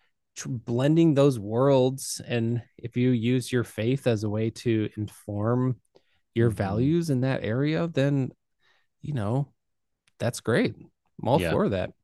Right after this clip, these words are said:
Speaker 2: Totally. Yeah. Thank you so much, Emma. I, I resonate with a lot of this too, even though,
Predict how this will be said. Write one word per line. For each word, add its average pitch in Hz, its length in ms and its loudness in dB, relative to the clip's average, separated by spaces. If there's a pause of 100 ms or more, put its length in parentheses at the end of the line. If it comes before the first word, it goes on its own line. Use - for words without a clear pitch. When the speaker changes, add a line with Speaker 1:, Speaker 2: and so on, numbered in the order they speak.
(920)
Speaker 2:
Totally. 92 460 2
Yeah. 92 140 2
Thank 123 240 -4
you 131 40 -12
so - 140 -2
much, 95 260 0
Emma. 80 520 -4
I, 90 420 -2 (260)
I - 60 -2
resonate 120 380 2
with 104 160 -2
a 107 60 0
lot 95 180 4
of 92 80 -2
this - 400 -2 (320)
too, 92 580 0
even 98 300 0
though, 90 560 0